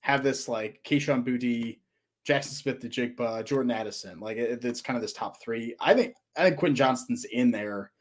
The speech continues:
just because he plays for T C U and they stink. He's six four, two hundred pounds, and runs, you know, a four four flat. Like, he's, he's good, and I think you can buy him. Like, I would sell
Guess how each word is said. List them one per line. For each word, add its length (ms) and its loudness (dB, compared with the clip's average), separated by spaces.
just 220 0
because 220 2
he 60 0
plays 280 0
for 100 -16
T 220 0
C 220 -6
U 280 -2
and 140 -6
they 140 -6
stink. 580 -2
He's 240 -4
six 420 0
four, 320 2
two 160 6
hundred 280 4
pounds, 440 0
and 180 -6
runs, 540 0
you 80 -2
know, 300 -4
a 100 0
four 260 0
four 240 -4
flat. 540 -6
Like, 380 0
he's, 480 0
he's 240 -2
good, 520 2
and 80 2
I 60 6
think 220 0
you 80 0
can 180 0
buy 300 4
him. 340 0
Like, 140 -2
I 120 10
would 160 10
sell 680 6